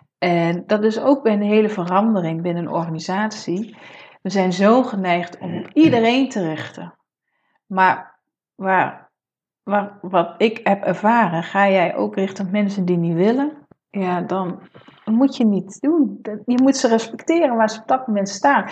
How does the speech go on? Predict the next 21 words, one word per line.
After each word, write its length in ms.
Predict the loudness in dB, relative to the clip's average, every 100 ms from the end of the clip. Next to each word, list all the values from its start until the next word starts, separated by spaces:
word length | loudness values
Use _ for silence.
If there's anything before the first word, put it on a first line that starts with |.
| -10 -6
Ik 120 | -2
kreeg 320 | 4 4 2 -2
ooit 320 | 2 2 2
de 120 | 2
uitleg, 400 | 4 2 2 2
en 60 | 0
die 100 | -2
vond 180 | -4 -4
ik 80 | -2
heel 240 | -2 -2
mooi. 460 | 0 2 4 2 -2 -8 -20 -4
Je 120 | 0
hebt 280 | 0 -2 -8
een, 280 | -8 -6 -6
een 120 | 0
buslijn, 680 | 0 2 4 4 4 0
het 120 | -4 -6
bestaat 440 | -4 -2 -2 -2
uit 160 | -6 -4
allerlei 460 | -2 0 2 0
bushaltes. 1080 | 0 -2 0 2 2 2 -4 -6 -8 -18 -20